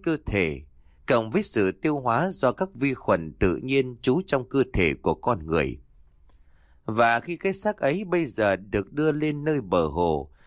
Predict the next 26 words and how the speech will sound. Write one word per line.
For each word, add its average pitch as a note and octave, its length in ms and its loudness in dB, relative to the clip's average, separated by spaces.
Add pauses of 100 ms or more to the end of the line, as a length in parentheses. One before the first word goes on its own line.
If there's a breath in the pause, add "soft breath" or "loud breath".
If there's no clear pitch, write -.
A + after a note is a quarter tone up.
(140 soft breath)
sự - 140 2
nhận A#2 280 0
dạng G#2 320 -2
hình F#2+ 320 -2
tướng E3+ 280 -2
của G#2+ 140 2
người F#2 220 0
bị E2 220 0 (100)
hại E2+ 160 0
trước F3+ 280 -2
đây, C3 320 0 (800)
nếu F#3+ 120 4
không E3+ 280 0
có G3+ 100 2
cơ F3+ 240 -2
sở G#2 300 2
báo F#2 300 0
trước A3 180 -4
khẳng F#2 320 -2
định F2 260 0
đó C#3 120 2
là A2+ 180 0 (100)
thi D3+ 240 -2
thể E2+ 200 2
Quỳnh D#2+ 340 -2
Sen, A#2+ 380 0